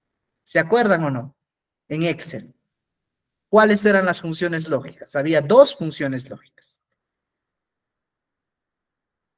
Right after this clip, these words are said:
Muy bien, excelente, Brian. Nos dice I y O. Efectivamente, esas son las funciones lógicas, I y O. O también, eh, dentro de Power B I es yes,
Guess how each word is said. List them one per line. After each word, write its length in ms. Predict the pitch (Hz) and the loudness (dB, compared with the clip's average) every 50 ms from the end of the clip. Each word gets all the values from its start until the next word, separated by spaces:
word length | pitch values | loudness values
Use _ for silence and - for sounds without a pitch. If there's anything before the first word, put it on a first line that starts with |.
| _ _ _ _ _ _ _ _ _ _ _ _ - | _ _ _ _ _ _ _ _ _ _ _ _ -12
Muy 220 | 147 151 151 156 | -6 -4 -2 0
bien, 240 | 160 185 202 214 196 | 0 2 2 2 2
excelente, 560 | 160 - - - 160 147 156 165 165 165 165 | 0 -2 -2 -2 0 0 0 -2 -2 0 2
Brian. 500 | 156 180 185 185 185 190 190 196 190 175 | 4 6 6 6 6 4 2 0 0 -2
Nos 140 | 156 147 139 | -6 -8 -8
dice 500 | 143 147 - - 185 185 196 196 196 - _ _ _ _ _ _ | -8 -8 -6 -2 -2 -2 -2 -4 -12 -20 _ _ _ _ _ _
I 300 | - 190 190 208 196 196 202 | -4 0 0 0 0 -2 -4
y 140 | 147 139 135 | -4 -2 -2
O. 320 | 120 117 156 - - - | -2 -4 -4 -8 -16 -10
Efectivamente, 960 | - 151 139 - 143 143 - 151 151 147 151 170 196 208 202 202 156 - - _ - | -8 -8 -4 -6 -6 -8 -6 -4 -2 -2 -2 0 -2 -4 -4 -4 -8 -12 -14 _ -8
esas 240 | 175 175 - 180 - | -8 -6 -6 -6 -4
son 140 | - 180 | -4 -4
las 180 | 170 170 - - | -4 -4 -6 -6
funciones 800 | - 156 147 - - 254 277 254 175 - - - - - _ _ _ _ _ _ _ _ | -10 -10 -10 -4 0 0 0 0 0 -4 -6 -10 -16 -18 _ _ _ _ _ _ _ _
lógicas, 760 | - 139 139 135 139 139 120 - - 135 - - - - _ _ | -4 -2 -2 -2 -2 -6 -10 -10 -12 -16 -14 -16 -18 -20 _ _
I 280 | - 202 208 220 208 - | 0 2 2 2 2 -2
y 200 | 226 214 151 139 123 | -6 -4 -4 -2 -2
O. 280 | 107 - - - - _ _ _ _ _ _ _ - | -4 -6 -8 -12 -20 _ _ _ _ _ _ _ 4
O 140 | - 285 302 | 6 6 8
también, 480 | - 262 233 233 220 208 202 208 208 | 8 6 6 6 6 6 6 4 4
eh, 180 | 185 151 143 147 | 0 -4 -4 -2
dentro 360 | 147 147 147 147 147 156 151 | 0 0 0 0 0 0 2
de 100 | 143 139 | 2 2
Power 360 | 139 139 143 143 143 143 139 | 2 2 2 2 2 2 0
B 260 | 139 147 151 156 147 147 | -2 -2 0 0 0 0
I 120 | 151 143 | 0 -2
es 260 | 143 139 143 - - _ | -2 -2 -4 -10 -16 _
yes, 760 | - - 160 160 170 202 208 - - - - - - _ | -8 -2 2 4 4 4 2 -2 -8 -8 -12 -16 -20 _